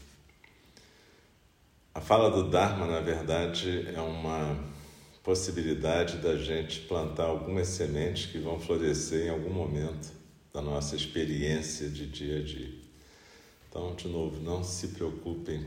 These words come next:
com entender ou não entender. E procurem manter a atenção na postura e na sensação da expiração.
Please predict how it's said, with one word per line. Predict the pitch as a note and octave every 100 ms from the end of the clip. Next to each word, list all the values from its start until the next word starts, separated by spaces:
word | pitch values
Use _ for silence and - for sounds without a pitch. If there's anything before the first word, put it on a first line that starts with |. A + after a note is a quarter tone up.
| D2+
com | D2 C#2 C#2 - - - D#2
entender | D2+ D#2 C#2+ C#2 D2+ D#2+
ou | D2
não | D2
entender. | D2 - D2+ C#2+ C2 - - - - - - - - - - - - - - - - - - - - _ -
E |
procurem | G2 A#2 A#2 B2 A#2
manter | G#2+ F#2 G#2
a | F#2+
atenção | F#2+ F2 - F#2 F2
na | E2+
postura | E2+ E2 - - F#2+ G#2 G2 G2+ - - - - - - - -
e |
na | D2+ D2+
sensação | D2 E2 - D#2 D2 - D#2 D2+
da | C#2+ - -
expiração. | D2+ D#2+ D#2+ - - - D2 D2 C#2+ - -